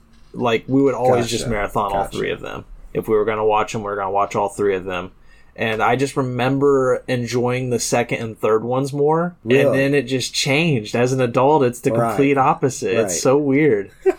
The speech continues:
Speaker 1: Yeah.
Speaker 2: That's funny. Uh, so let's, let's talk about these boys, some of these other boys. Yeah, Fulton actually is a later
Speaker 1: We gotta talk about
Speaker 2: addition
Speaker 1: these kids.
Speaker 2: to the team because he actually doesn't know how to skate.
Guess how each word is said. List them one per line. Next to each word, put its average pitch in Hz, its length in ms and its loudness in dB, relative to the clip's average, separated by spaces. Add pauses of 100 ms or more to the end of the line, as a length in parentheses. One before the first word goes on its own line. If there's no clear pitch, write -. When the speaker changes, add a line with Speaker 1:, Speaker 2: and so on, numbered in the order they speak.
(480)
Speaker 1:
Yeah. 113 340 -4 (320)
Speaker 2:
That's - 220 -4
funny. 92 420 -8 (440)
Uh, 135 340 2
so 165 360 2
let's, 196 320 2
let's 196 360 0
talk 220 260 2
about 160 360 4
these 135 260 0
boys, 131 500 2 (180)
some 139 240 -2
of 143 60 0
these 127 220 0
other 139 280 2
boys. 98 400 -6
Yeah, 131 140 2
Fulton 202 440 0
actually 139 500 0
is 120 140 2
a 113 80 -2
later 107 340 0
Speaker 1:
We - 100 2
gotta 78 260 2
talk - 280 2
about 78 260 4
Speaker 2:
addition - 100 2
Speaker 1:
these - 260 0
kids. 143 500 -2
Speaker 2:
to 131 320 4 (100)
the 123 140 0
team 117 560 -2 (380)
because 127 800 2 (520)
he 143 320 0
actually 139 380 2
doesn't 123 300 2
know 120 140 -2
how 110 140 -2
to 95 60 -8
skate. 95 560 -4